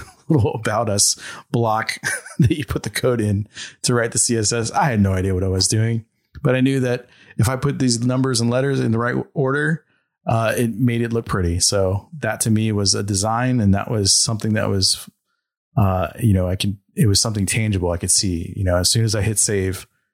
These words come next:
it, it changed it. And so from there was like, oh, that's where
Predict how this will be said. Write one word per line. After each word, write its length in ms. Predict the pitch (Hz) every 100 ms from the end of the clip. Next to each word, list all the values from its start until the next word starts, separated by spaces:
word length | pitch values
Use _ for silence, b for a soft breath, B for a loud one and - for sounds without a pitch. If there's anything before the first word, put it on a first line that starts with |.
| _ _ _ -
it, 220 | 95 90
it 160 | - 120
changed 340 | - 98 90
it. 160 | 87 -
And 160 | 131 95
so 360 | - 87 85 - _ _ _ _ _ _ _ _ -
from 220 | 104 101
there 560 | 117 117 104 92 - _ _ - -
was 160 | 98
like, 240 | 95 92 -
oh, 300 | 107 92 95 -
that's 220 | 101 95
where 200 | 104 92